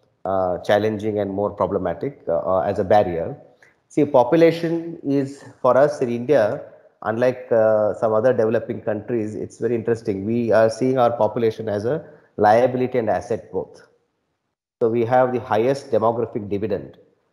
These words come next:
means, uh, in the world, which means, uh, the population age group which is very, uh, very much ready to work is called demographic dividend, which is a young population. Uh, now that can become an asset, that can also become a liability.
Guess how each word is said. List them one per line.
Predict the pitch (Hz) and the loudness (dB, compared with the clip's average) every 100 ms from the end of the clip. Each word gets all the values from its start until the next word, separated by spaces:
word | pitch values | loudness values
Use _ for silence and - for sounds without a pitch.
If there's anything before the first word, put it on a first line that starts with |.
| - | -6
means, | 107 131 120 - | -2 -2 -4 -6
uh, | 76 101 - | -2 0 0
in | 120 | 2
the | 120 | 4
world, | 127 123 87 - - - | 6 4 2 -8 -20 -14
which | 110 110 | -14 -10
means, | 117 123 127 - _ _ _ - | -6 -6 -6 -16 _ _ _ -10
uh, | 98 | -2
the | 110 | 0
population | 113 101 120 117 113 120 | 0 -2 -2 -4 -4 -4
age | 104 113 110 | -2 -2 -2
group | 123 123 | -4 -4
which | 113 101 | -6 -4
is | 110 104 | -4 -6
very, | 82 104 113 107 - 98 | -2 -2 0 -2 0 0
uh, | |
very | 95 110 | 2 2
much | 117 113 95 | 2 0 -2
ready | 98 101 131 117 101 - _ _ - | -2 2 2 2 -2 -14 _ _ -2
to | |
work | 113 101 117 95 - - | 2 4 4 2 -6 -8
is | 98 | -8
called | - 107 107 92 | -2 0 0 -2
demographic | 98 104 101 98 90 | -2 -2 -4 -8 -6
dividend, | 90 87 90 - | -6 -4 -8 -10
which | 120 - | -14 -6
is | 104 | -4
a | 104 | 0
young | 107 110 | 0 0
population. | 95 90 90 87 - 135 - _ _ _ _ _ - | -4 -4 -8 -10 -12 -18 -18 _ _ _ _ _ -2
Uh, | 120 117 | 2 2
now | 120 139 | 2 0
that | 113 117 131 | 4 2 2
can | 160 147 | 0 0
become | 139 156 143 | -2 0 0
an | 123 | 0
asset, | 113 160 175 175 | 0 -2 -2 -2
that | 123 - | -4 -2
can | 123 | -2
also | 117 139 | 0 -2
become | 117 123 | -4 -4
a | 117 | -4
liability. | 87 87 82 80 - | -4 -4 -6 -14 -16